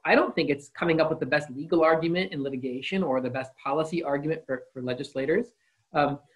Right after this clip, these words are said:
I think it has to do with how do you organize people and how do you organize them to build relationships and power that the people who control our society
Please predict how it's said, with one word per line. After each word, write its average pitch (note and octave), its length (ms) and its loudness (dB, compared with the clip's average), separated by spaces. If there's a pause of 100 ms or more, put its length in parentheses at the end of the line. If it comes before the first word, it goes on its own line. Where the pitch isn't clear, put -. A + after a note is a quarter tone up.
(140)
I F#3+ 60 4
think A#3+ 160 6
it A#3+ 80 4
has F#3 180 2
to - 80 -12
do E3+ 180 0
with D#3+ 120 2
how E3 160 0
do F3 80 2
you E3+ 180 2
organize D3 560 2
people - 380 -18 (380)
and C#3 80 -10
how E3 140 2
do F3 80 4
you E3+ 100 2
organize D#3+ 540 4
them B2+ 320 -2 (200)
to D#3+ 80 -2
build D#3 400 4
relationships C#3 840 -6
and B2+ 220 -4
power C3+ 480 0
that C3 240 -4
the - 60 -14
people D#3 420 -6
who B2+ 80 -10
control C3+ 420 -4
our C3+ 100 0
society B2 600 -10